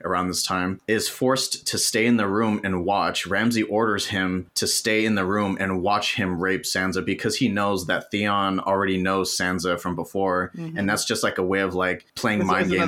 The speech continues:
Speaker 1: games with
Speaker 2: torture.
Speaker 1: both of them at the
Speaker 2: Yeah.
Speaker 1: same time.
Speaker 2: It's just another torture for him.
Speaker 1: That was, and that, that's even, I think this is what really pushes Ramsay up past Joffrey in, in terms of, like,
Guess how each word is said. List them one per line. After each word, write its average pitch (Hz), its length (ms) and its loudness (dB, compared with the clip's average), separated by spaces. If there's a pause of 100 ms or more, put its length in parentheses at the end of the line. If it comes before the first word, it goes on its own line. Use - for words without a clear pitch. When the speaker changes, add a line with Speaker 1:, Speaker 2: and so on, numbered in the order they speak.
Speaker 1:
games - 80 -2
with - 180 4
Speaker 2:
torture. - 140 0
Speaker 1:
both 101 100 -4
of 92 60 0
them 90 120 -2
at 90 80 -4
the - 60 -4
Speaker 2:
Yeah. - 80 -2
Speaker 1:
same 90 140 0
time. 90 320 -4 (320)
Speaker 2:
It's - 220 -20
just - 280 -14
another 165 320 -8
torture 143 560 -6 (300)
for 147 100 -12
him. 143 260 -8
Speaker 1:
That 135 120 -6 (120)
was, - 160 -10 (320)
and 104 160 0
that, 95 420 -4
that's - 220 0
even, 123 420 2 (100)
I 123 100 0
think 123 280 0
this 117 240 2
is 135 160 2
what 110 200 2
really 104 220 2
pushes 95 440 -2
Ramsay 95 720 0 (200)
up 101 260 -2
past - 340 -2
Joffrey 107 540 0
in, 90 300 -4
in 98 120 -2
terms 92 280 -4
of, 87 140 0
like, 87 400 0